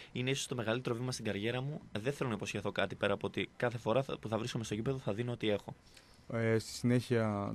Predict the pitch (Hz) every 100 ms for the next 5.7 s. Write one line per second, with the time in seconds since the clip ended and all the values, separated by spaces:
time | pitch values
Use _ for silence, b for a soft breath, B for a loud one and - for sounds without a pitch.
0 | - 120 117 - 110 117 120 120 127 110
1 | - 120 135 117 113 113 127 117 120 113
2 | 113 120 131 117 - 120 123 110 120 120
3 | 127 113 104 107 98 107 127 b b b
4 | - 110 110 120 123 120 127 151 127 110
5 | 104 - 135 - 110 - 107